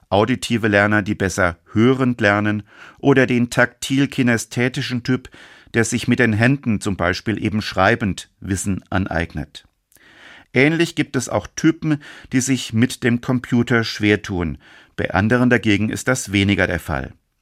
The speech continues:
Wir haben also mindestens drei Variablen, die sich jeweils gegenseitig beeinflussen. Der Lerner, der Inhalt und das Lernmedium.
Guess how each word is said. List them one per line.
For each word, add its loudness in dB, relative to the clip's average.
Wir 2
haben 4
also 4
mindestens 2
drei 2
Variablen, 2
die -8
sich -8
jeweils 0
gegenseitig 0
beeinflussen. -2
Der 0
Lerner, 2
der -2
Inhalt 0
und -2
das 0
Lernmedium. 0